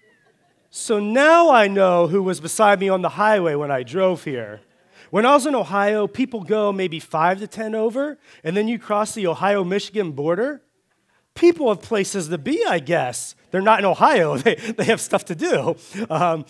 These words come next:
and, and I noticed, you know, I was looking down, my, my cruise is at, you know, eighty-two on, on a s-, uh, seventy highway, and I'm getting passed.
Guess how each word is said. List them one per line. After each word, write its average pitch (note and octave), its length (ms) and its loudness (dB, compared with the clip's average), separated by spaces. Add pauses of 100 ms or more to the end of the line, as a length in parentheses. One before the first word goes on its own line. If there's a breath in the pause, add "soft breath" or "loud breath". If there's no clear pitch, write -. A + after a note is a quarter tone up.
(200 loud breath)
and, F#3+ 240 -2
and F#3+ 300 -2
I F3+ 80 0
noticed, A3+ 500 0
you F#3+ 140 -4
know, D#3+ 280 -6
I A#3 120 0
was A#3+ 180 -6
looking C#4 240 -8
down, C4+ 320 -2
my, G3 140 -2
my E3 120 -4
cruise D#4+ 460 -4
is D3+ 160 -10
at, E3 280 0 (220 loud breath)
you G3 100 -4
know, F3 160 -2
eighty-two D#4 840 -2
on, G#3 180 0
on G#3 240 -2
a G3+ 60 -2
s-, - 220 -8
uh, F#3 340 -2
seventy B3+ 540 -6
highway, D#3 760 -4 (420)
and E4 220 -2
I'm E4+ 220 2
getting D4 300 -2
passed. D#4 760 -6